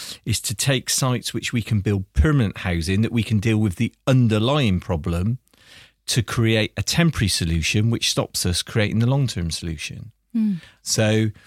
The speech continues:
Speaker 1: we have got one group on a site, which I'm not gonna say where it is, which is where we are building housing, which until we start building housing, there are a group of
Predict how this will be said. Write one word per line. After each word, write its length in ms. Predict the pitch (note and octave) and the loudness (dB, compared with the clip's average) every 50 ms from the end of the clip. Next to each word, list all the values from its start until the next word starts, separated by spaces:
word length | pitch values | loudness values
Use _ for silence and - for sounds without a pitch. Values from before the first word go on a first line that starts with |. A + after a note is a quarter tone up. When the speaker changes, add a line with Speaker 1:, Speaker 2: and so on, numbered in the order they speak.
| _ _ | _ _
Speaker 1:
we 300 | - A#2 B2+ C3+ C3+ C3 | -2 2 2 4 4 2
have 420 | - - - - D3+ D3 B2 A2 - | 0 0 0 0 0 0 0 0 0
got 220 | C#3 C3 - - | 0 0 0 2
one 260 | A#2+ B2+ C3 B2 A#2+ | 2 2 4 4 4
group 300 | G2+ A2 A2 A2+ G#2+ - | 4 4 2 2 2 0
on 120 | A#2 A2 G#2+ | 0 0 2
a 60 | G2+ | 0
site, 400 | - - - A#2 A2 A2 G#2 - | 0 0 0 0 -2 -2 -2 -4
which 200 | G#2 G2 - - | -4 -4 -2 0
I'm 80 | A2+ | 0
not 100 | A2+ A2+ | 0 0
gonna 140 | F#2 G#2 G2+ | 0 0 0
say 280 | G#2 - - A2+ G#2 G#2 | 0 0 0 0 0 0
where 280 | G2 G#2+ G#2 G#2 G#2 | 0 0 0 0 0
it 120 | G#2 - - | -2 -2 -2
is, 440 | G#2 G#2+ G#2+ G#2 G#2 G2+ G2+ - - | 0 0 0 0 0 -2 -2 -4 -4
which 280 | - G#2+ A2 - - | -4 -4 -4 -2 -2
is 120 | A2 F#2+ G2 | -4 -2 0
where 180 | A2 G2+ G2+ | 0 0 0
we 140 | G2 G2+ A2 | 0 0 2
are 180 | A#2 B2 C3 B2 | 2 2 0 0
building 460 | G#2 G#2+ G2+ G2 G2 F#2 G2 F#2+ F#2+ | 0 0 0 0 0 -2 -2 -2 -4
housing, 720 | F2+ A2 G2+ G2 G2 G2 F#2+ F2 F#2 F#2+ F#2+ G2 F#2+ G2 | -4 -2 -2 -2 0 0 -2 -2 -2 0 0 0 0 0
which 180 | G2 F#2 - - | -2 -2 -4 -4
until 300 | G#2 F#2+ - - D3 C3+ | -4 -2 -2 0 0 0
we 100 | A2+ G#2+ | 0 0
start 320 | - - G#2 F#2 F2+ - | 0 0 -2 -2 -2 -4
building 320 | - G2+ F#2+ F2+ F#2+ F#2 E2+ | -4 -4 -2 -2 -2 -4 -2
housing, 400 | F#2 G2 F#2 F2+ E2+ F#2+ F#2 F#2+ | -2 -2 -2 -2 -2 -2 0 0
there 200 | F#2 F#2 F#2+ F#2+ | 0 0 0 0
are 40 | |
a 40 | G2 | -2
group 300 | F#2 - C3 B2 - - | -2 -2 -2 -4 -2 -2
of 240 | A2 G2 E2+ - - | -4 -4 -4 -6 -10